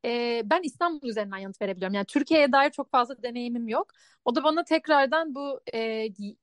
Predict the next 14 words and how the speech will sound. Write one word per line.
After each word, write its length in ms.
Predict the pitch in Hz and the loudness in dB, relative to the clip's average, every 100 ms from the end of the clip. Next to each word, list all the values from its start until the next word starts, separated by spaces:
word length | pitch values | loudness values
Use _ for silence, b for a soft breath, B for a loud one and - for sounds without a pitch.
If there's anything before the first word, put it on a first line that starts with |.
| _ _ _ - | _ _ _ -2
yani 300 | 233 220 208 | 2 4 6
bir 160 | 277 | 8
yerin, 480 | 285 277 269 349 370 - | 8 6 6 2 -2 0
e, 640 | 226 220 220 214 208 214 202 _ - | 2 4 4 2 0 -2 -4 _ -4
bir 140 | 233 | -2
ülkenin 480 | 208 247 - 240 233 | 2 0 2 4 6
daha 220 | 220 202 | 6 4
doğrusu, 1120 | 196 190 196 - _ _ _ _ _ - - 339 B B B B | 2 -2 -4 -14 _ _ _ _ _ -6 -2 -2 B B B B
hani 180 | - 233 | 0 4
yerelinin, 840 | 247 277 320 - _ 247 262 330 262 226 | 6 6 2 -2 _ 4 4 2 0 2
e, 260 | 214 202 | 4 2
bilgisine 480 | 226 208 202 - 208 | 0 -2 -4 0 0
sahip 400 | - 214 196 - | 2 2 2 2
olmak 320 | 202 190 320 | 0 2 0